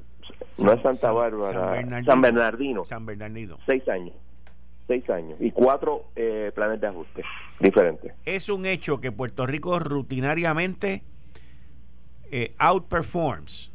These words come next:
Speaker 1: este,
Speaker 2: Exacto.
Speaker 1: produce mejores números que los que da
Speaker 2: Ujú.
Speaker 1: la Junta de Supervisión Fiscal. Estas
Speaker 2: Correcto.
Speaker 1: proyecciones que vienen de la Junta de Supervisión Fiscal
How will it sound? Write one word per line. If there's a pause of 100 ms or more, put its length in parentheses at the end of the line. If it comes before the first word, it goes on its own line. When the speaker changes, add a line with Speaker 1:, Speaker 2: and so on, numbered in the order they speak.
(140)
Speaker 1:
este,
Speaker 2:
Exacto.
Speaker 1:
produce
mejores
números
que
los
que
da
Speaker 2:
Ujú.
Speaker 1:
la
Junta
de
Supervisión
Fiscal. (920)
Estas
Speaker 2:
Correcto.
Speaker 1:
proyecciones
que
vienen
de
la
Junta
de
Supervisión
Fiscal